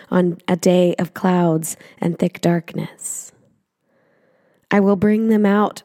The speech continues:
from the peoples and gather them from the countries,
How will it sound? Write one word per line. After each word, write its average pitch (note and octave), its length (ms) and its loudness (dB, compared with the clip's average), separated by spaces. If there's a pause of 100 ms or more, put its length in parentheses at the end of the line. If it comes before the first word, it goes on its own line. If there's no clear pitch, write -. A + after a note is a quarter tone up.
from F#3+ 260 -4
the F3+ 100 -2
peoples - 760 -2
and F#3 220 -2
gather G3 380 2
them A3 200 0
from G#3 200 0
the F#3 100 -2
countries, G3+ 840 -4